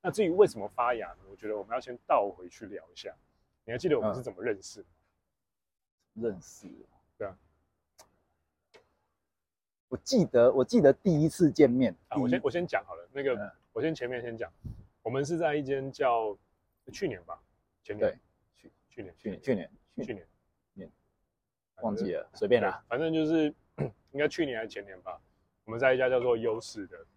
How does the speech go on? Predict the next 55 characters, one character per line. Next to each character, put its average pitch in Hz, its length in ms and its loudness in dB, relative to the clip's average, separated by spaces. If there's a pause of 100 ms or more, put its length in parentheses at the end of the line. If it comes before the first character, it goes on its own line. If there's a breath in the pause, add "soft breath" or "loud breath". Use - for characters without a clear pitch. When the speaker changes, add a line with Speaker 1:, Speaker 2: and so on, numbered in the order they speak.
(480)
Speaker 1:
健 110 180 -6
身 98 240 -10
房， - 160 -16 (280)
然 107 100 -6
后 117 60 -4
那 120 80 -2
时 120 80 -2
候 113 40 0
他 117 80 -6
们 107 80 -8
要 107 120 -2
做 110 180 -4
预 104 160 -8
售， - 260 -8 (280)
Speaker 2:
嗯。 113 100 0
Speaker 1:
那 110 80 2
我 101 60 0
们 101 160 -12
都 117 500 2
以 98 160 -10
教 113 220 2
练 110 200 -2
的 98 80 -10
身 101 160 -12 (120)
份 101 120 -8 (800)
应 110 160 -6
聘， 98 180 -14 (300)
然 104 120 -4
后 104 40 -4
进 113 160 -10
去 107 140 -10
这 104 100 -8
家 98 100 -4
健 95 180 -12
身 87 220 -18
房。 - 100 -20 (1120)
然 107 160 -4
后， 110 320 2 (640)
但 165 160 2
那 196 80 2
个 165 80 6
时 - 140 -4
候 117 220 2
一 - 60 -12
开 117 200 -4
始 101 180 -12
我 90 60 -14
们 92 120 -20
待 107 140 -2
的 101 80 -6
是 101 200 -12
不 - 100 -18
同 92 160 -14
分 90 160 -20
店， 92 160 -20